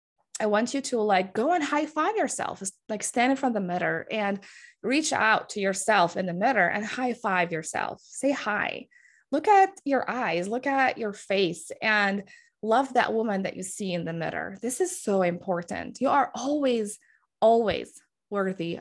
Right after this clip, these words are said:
of love. No matter what's happening in your life, how you're feeling, what you're doing or not doing, you're always worthy of love. I want you to love yourself and feel compassion whenever you feel like you're not doing well or you're a hot mess or whatever that's going on in your life.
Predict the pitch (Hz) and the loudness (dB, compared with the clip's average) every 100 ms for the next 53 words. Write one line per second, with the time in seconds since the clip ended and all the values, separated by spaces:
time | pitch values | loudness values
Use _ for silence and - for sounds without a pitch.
0 | - 185 175 185 175 190 202 190 180 170 | -4 -4 -2 -2 -2 -2 -2 0 0 0
1 | 190 208 254 254 269 277 208 160 147 - | -2 -4 -2 -2 0 0 2 0 -2 -6
2 | _ - - - - 190 214 254 254 190 | _ -20 -20 -20 -6 0 2 2 0 -2
3 | 180 170 165 190 - 294 220 202 196 185 | -2 -2 0 0 0 -2 0 -2 -2 -2
4 | 180 - 190 175 170 175 165 _ 247 320 | -4 -4 -4 -2 -2 -2 -4 _ 6 8
5 | 330 262 185 175 - - 208 185 170 165 | 8 6 2 -2 -8 -2 0 0 -4 -6
6 | 175 170 175 165 160 - - - - - | -6 -8 -6 -6 -4 -4 -10 -20 -20 -12
7 | - 247 330 415 381 233 190 190 214 208 | 0 2 2 2 0 2 2 2 0 -6
8 | 220 170 175 233 233 208 220 214 220 208 | -4 0 0 0 -4 -8 -6 -6 -4 -6
9 | - - 175 202 302 339 381 - - - | -6 -4 -2 -2 -2 -2 -4 -10 -20 -20
10 | _ _ - 277 240 240 285 302 311 - | _ _ 0 2 4 4 2 2 -2 -4
11 | 247 240 - 196 185 233 277 311 294 277 | -6 -8 -10 -6 -2 0 2 2 0 -2
12 | 262 294 220 247 339 247 165 - - 226 | -2 -2 -4 -4 -2 0 0 0 -2 -4
13 | 226 220 - 254 233 262 233 - 233 233 | -4 -4 -6 -6 -2 0 -2 -4 -6 -6
14 | 269 311 269 - 254 233 240 285 208 160 | -6 -6 -6 -6 -6 -4 0 0 -2 -2
15 | - 65 180 - | -4 -6 -10 -18